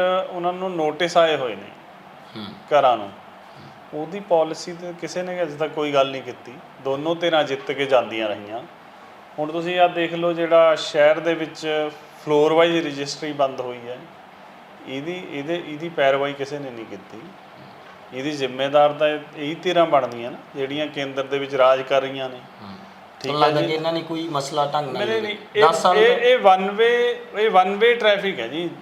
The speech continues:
Speaker 1: ਦਿੱਲੀ, ਦਿੱਲੀ ਦਾ ਏਜੰਡਾ ਇੱਥੇ ਲਾਗੂ ਕਰਨਾ ਇਹਨਾਂ ਨੇ। ਇੱਥੋਂ ਦੇ ਲੋਕਾਂ ਦੀ ਕੀ ਡਿਮਾਂਡ ਹੈ, ਉਹ ਉੱਥੇ ਤੱਕ ਨਹੀਂ ਪਹੁੰਚਾ ਸਕਦੇ, ਕਿਉਂਕਿ ਇਹਨਾਂ ਦੇ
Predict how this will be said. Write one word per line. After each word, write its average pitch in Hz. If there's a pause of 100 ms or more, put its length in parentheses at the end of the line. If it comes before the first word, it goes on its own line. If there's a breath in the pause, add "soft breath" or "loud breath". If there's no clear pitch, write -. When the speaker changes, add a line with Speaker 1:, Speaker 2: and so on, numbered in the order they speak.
(140)
Speaker 1:
ਦਿੱਲੀ, 180
ਦਿੱਲੀ 185
ਦਾ 233
ਏਜੰਡਾ 185
ਇੱਥੇ 202
ਲਾਗੂ 180
ਕਰਨਾ 127
ਇਹਨਾਂ 165
ਨੇ। 180 (800 loud breath)
ਇੱਥੋਂ 175
ਦੇ 247
ਲੋਕਾਂ 208
ਦੀ 247
ਕੀ 220
ਡਿਮਾਂਡ 214
ਹੈ, 240
ਉਹ 262
ਉੱਥੇ 254
ਤੱਕ 226
ਨਹੀਂ 196
ਪਹੁੰਚਾ 131
ਸਕਦੇ, 180
ਕਿਉਂਕਿ 233
ਇਹਨਾਂ 254
ਦੇ 254